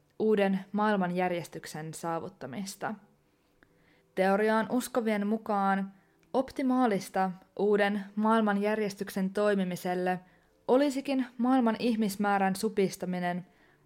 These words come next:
vain noin kahteen miljardiin henkilöön.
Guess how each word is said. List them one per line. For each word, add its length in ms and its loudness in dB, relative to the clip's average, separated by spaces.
vain 360 4
noin 460 2
kahteen 560 -2
miljardiin 720 -2
henkilöön. 840 -8